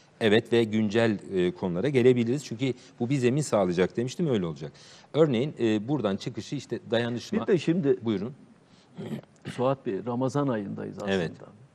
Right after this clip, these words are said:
Speaker 2: Yani manevi duygularımızın yoğunlaştığı, bir anlamda kendi ruh dünyamızda, manevi dünyamızda kini, öfkeyi bir tarafa bırakıp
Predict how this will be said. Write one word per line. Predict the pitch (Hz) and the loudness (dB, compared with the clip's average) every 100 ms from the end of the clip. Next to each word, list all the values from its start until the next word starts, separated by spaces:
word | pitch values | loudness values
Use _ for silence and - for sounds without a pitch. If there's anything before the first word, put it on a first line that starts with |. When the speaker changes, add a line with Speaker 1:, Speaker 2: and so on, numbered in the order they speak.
| - - | -20 -8
Speaker 2:
Yani | 120 123 113 95 _ _ _ _ _ _ _ _ - | -6 -4 -6 -10 _ _ _ _ _ _ _ _ -8
manevi | 117 127 127 160 | -4 -2 -2 -2
duygularımızın | 127 113 110 104 104 110 107 | -2 -2 -2 -4 -6 -8 -8
yoğunlaştığı, | 110 101 98 101 107 110 - 101 104 123 _ _ - - _ _ _ _ - | -8 -6 -8 -8 -10 -12 -16 -18 -18 -20 _ _ -20 -20 _ _ _ _ -8
bir | 196 165 | 2 2
anlamda | 139 117 107 104 | 4 0 -2 -6
kendi | 123 120 117 127 120 | -4 -4 -2 -2 4
ruh | 165 - | 4 4
dünyamızda, | 131 110 92 98 - - | -2 -4 -6 -10 -12 -12
manevi | 117 123 120 123 127 | -2 0 0 0 0
dünyamızda | 117 110 101 113 - 113 123 | 0 -2 -6 -12 -10 -10 -4
kini, | - 147 170 | 0 2 2
öfkeyi | 160 - 156 160 | 2 2 -2 -2
bir | |
tarafa | 160 120 123 139 | -2 -2 -2 -2
bırakıp | 120 - 104 131 | -2 -6 -8 -10